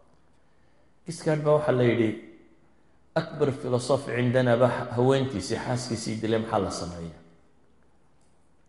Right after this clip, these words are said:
Waxay yidhahdeen, "Caarun calaa Faransa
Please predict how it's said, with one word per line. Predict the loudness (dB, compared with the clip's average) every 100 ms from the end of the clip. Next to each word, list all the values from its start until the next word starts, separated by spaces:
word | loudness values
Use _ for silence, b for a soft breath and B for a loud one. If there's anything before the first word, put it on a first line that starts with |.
| _ _ _ _ _ _ _ _ _ _ _ _
Waxay | -4 0
yidhahdeen, | 2 2 2 2
"Caarun | 2 4 6 6 4
calaa | 6 6
Faransa | 4 4 6 6 4 -2